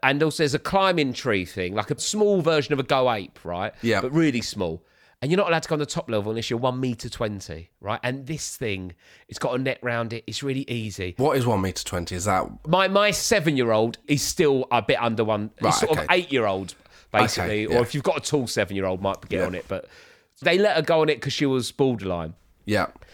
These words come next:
Speaker 1: So this is this tree house thing, like, Go Ape thing. And you, uh,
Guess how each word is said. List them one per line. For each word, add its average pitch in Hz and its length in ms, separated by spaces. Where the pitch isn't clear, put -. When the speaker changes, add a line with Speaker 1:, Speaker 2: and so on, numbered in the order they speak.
Speaker 1:
So - 160
this 220 160
is 226 100
this 233 120
tree 277 400
house 98 340
thing, 82 380
like, 127 340
Go 147 160
Ape 147 160
thing. 92 220
And 180 160
you, 175 160
uh, 160 80